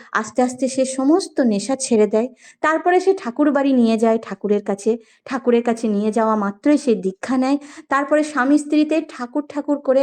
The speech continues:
একদম, মানে, ঠাকুরের করণীয় যা কিছু তারা সব করতে করতে তারপরে একবার ঠাকুরে যাওয়া, ঠাকুর বাড়ি যাওয়াতেই ঠাকুর তাকে হাতে পাঞ্জা তুলে দেন, ঋত্বিক হয়ে ওঠেন।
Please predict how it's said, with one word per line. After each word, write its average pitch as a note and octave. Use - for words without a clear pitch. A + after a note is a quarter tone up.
একদম, B3
মানে, A#3+
ঠাকুরের B3
করণীয় A#3+
যা D#4
কিছু C4
তারা B3
সব D4+
করতে C4+
করতে C#4+
তারপরে G#3
একবার G3
ঠাকুরে G3
যাওয়া, F#3+
ঠাকুর G3
বাড়ি F#3
যাওয়াতেই A#3+
ঠাকুর A#3+
তাকে A3+
হাতে -
পাঞ্জা G3
তুলে F#3+
দেন, F#3+
ঋত্বিক D#4+
হয়ে A3+
ওঠেন। G3+